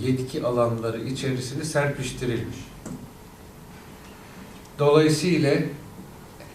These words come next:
her birinin farklı yaklaşımları, birbirleriyle bile çatış-, çatışmaları, e, uyum sağlamaları,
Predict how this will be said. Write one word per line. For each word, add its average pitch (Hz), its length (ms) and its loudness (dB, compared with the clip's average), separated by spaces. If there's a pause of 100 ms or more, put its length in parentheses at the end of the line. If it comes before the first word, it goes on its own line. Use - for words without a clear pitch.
(120)
her 165 300 8
birinin 131 580 4 (440)
farklı 139 400 2
yaklaşımları, 120 1000 0
birbirleriyle 127 960 0
bile 107 320 -2
çatış-, - 440 -8 (260)
çatışmaları, 117 960 0 (840)
e, 110 40 -4 (800)
uyum 123 260 2
sağlamaları, 107 840 -2